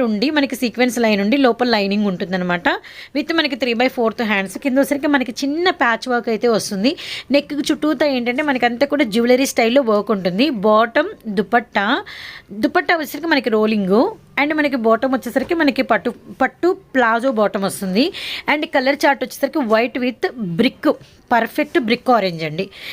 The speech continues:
And టూ ఎక్స్ఎల్, త్రీ ఎక్స్ఎల్ సైజెస్ అనమాట. So, వీడియోని అయితే ఎవ్వరు స్కిప్ చేయకండి. సైజెస్, ప్రైజెస్ అన్నీ స్క్రోల్ అవుతుంటాయి. నెక్స్ట్ ఒక పీస్ ఉందండి.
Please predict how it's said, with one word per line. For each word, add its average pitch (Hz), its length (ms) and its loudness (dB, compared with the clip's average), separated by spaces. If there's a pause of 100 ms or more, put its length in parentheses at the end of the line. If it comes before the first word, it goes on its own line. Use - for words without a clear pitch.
(140)
And 262 100 2 (120)
టూ 277 60 2 (100)
ఎక్స్ఎల్, 339 320 0
త్రీ 269 180 2
ఎక్స్ఎల్ 208 300 -2
సైజెస్ 185 340 0
అనమాట. 196 400 0
So, 247 80 2 (100)
వీడియోని 226 300 2
అయితే 220 160 2
ఎవ్వరు 285 340 -2
స్కిప్ - 240 -6
చేయకండి. 233 420 0
సైజెస్, 233 360 0 (100)
ప్రైజెస్ 226 400 2
అన్నీ 254 280 2
స్క్రోల్ 247 280 4
అవుతుంటాయి. 214 420 -2 (480)
నెక్స్ట్ 277 280 0
ఒక 277 140 -2
పీస్ 262 240 0
ఉందండి. 220 360 2